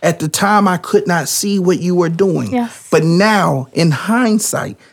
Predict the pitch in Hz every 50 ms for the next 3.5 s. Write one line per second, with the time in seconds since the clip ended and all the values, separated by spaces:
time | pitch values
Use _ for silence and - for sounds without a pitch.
0 | _ _ - 165 175 165 - - - 226 220 185 139 - - - - - - -
1 | - 220 208 - - - - - 208 208 220 214 226 208 208 - 226 196 190 -
2 | - 143 139 143 139 135 135 - - 175 190 196 185 175 - 170 165 165 160 160
3 | 160 147 139 131 - - - - -